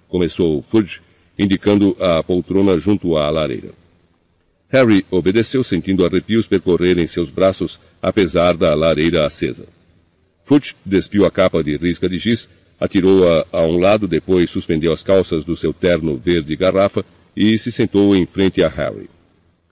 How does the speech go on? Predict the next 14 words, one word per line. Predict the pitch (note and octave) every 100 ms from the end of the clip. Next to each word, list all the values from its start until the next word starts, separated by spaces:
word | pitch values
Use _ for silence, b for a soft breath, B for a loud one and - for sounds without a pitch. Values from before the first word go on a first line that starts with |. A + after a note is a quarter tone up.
| _ _ _ _ _ _ _
"Eu | A#2 A2+
sou | G#2+ - B2+ B2+ B2 A2+ F#2+
Cornélio | G#2 F#2 F#2+ G2 F#2 E2+ E2+
Fudge, | D#2+ C#3+ G#2+ - G#1+ -
Harry, | D#2+ D#2+ E2+ F#2 - _ _ _ -
ministro | A2 C3+ D3+ C3+ B2
da | G2+ F#2
magia." | F2+ E2 F2+ E2 B1+ - _ _ _ _ _ _ _ A#2
Harry | A#2 F2+ C2
já | D#2+
sabia | - C#2+ D#2+ C#2+
disso, | D2 D2+
é | C#2+
claro. | D#2 -